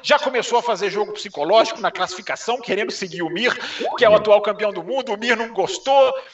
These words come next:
Enfim, começou, começou a, a, a, a confusão já, já, já na classificação. Mas, enfim, Moto G P com a vitória do Quartararo, é, que vai se encaixando, enfim, Ducati tendo punição, o Zarco, que era o líder do campeonato, caiu. É a Moto G P de sempre, equilibrada, mas agora com um tempero chamado Mark Marques.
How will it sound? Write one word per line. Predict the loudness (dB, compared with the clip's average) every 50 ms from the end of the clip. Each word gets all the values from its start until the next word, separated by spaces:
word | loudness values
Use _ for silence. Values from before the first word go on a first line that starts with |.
| _ _ -14
Enfim, | -14 -12 -10 -10 -10 -10 -12 -16 -16 _
começou, | -4 0 0 0 0 0 -2 -4 -4 -4 -6 -10
começou | -12 _ -4 -2 -2 0 2 4 4 4
a, | 4
a, | 4 2 0 0 0 0 -2
a, | 0 0 -2 -2 0 -2 -2 0 0 -2
a | -2
confusão | -4 -6 -8 -8 -10 -6 0 2 4 4 4 2
já, | 2 4 4 6 6 6 4
já, | 2 0 -2 -2
já | 0 0 0 0
na | 0 -2
classificação. | -2 -2 -4 -4 -6 -6 -6 -6 -6 -6 -10 -8 -4
Mas, | -2 -2 -2 -4
enfim, | -8 -10 -12 -14 -16 _ -20 -20 _ _ 0
Moto | 0 0 0
G | -2 -4
P | 0 2 2 2
com | 2
a | 2
vitória | 0 -2 0 0 0 0 0
do | 0
Quartararo, | 0 0 0 2 0 2 4 4 4 2 0 -4 -10 -14 -20 _ _ _ _
é, | -8 -6 -4 -4 -2 -2 -4 -4 -6
que | -8 0
vai | 2 2 2
se | 2 0 -6
encaixando, | -4 -2 -2 -2 -2 -4 -2 -2 -2 -4 -4 -8 -8 -8 -10
enfim, | -10 -12 -14 -16 -18 -20 -20 -20 _ -20 _ _
Ducati | -14 -2 0 0 0 0 -2 -8
tendo | -10 -12 -12 -12
punição, | -16 -18 -18 -18 -10 -8 -6 -6 -6 -6 -8 -10
o | -12 -8
Zarco, | 0 2 2 2 0 -2
que | -6 -6
era | -6 -6
o | -8
líder | -10 -12 -12
do | -8 -8
campeonato, | -8 -8 -6 -8 -10 -8 -6
caiu. | -6 -6 -6 -6 -8 -8 -10 -12 -14 -18 0
É | 2 4
a | 4 6
Moto | 4 4 2 2
G | -2 -6
P | -6 -8
de | -10 -10
sempre, | -10 -10 -10 -10 -12 -14
equilibrada, | -14 -12 -12 -12 -8 -4 -2 -2 -2 -2
mas | -6 -6 -6 -6
agora | -4 -2 -2 -2 -2
com | -4 -6
um | -10 -14 -8
tempero | -6 -6 -6 -2 -2 -2 -2 -2 -6 -8
chamado | -10 -12 -10 -8 -8 -8 -8 -10 -12 -6
Mark | -6 -6 -6 -6
Marques. | -8 -12 -14 -14 -16 -18 _ -20 -20 -20 -20 -20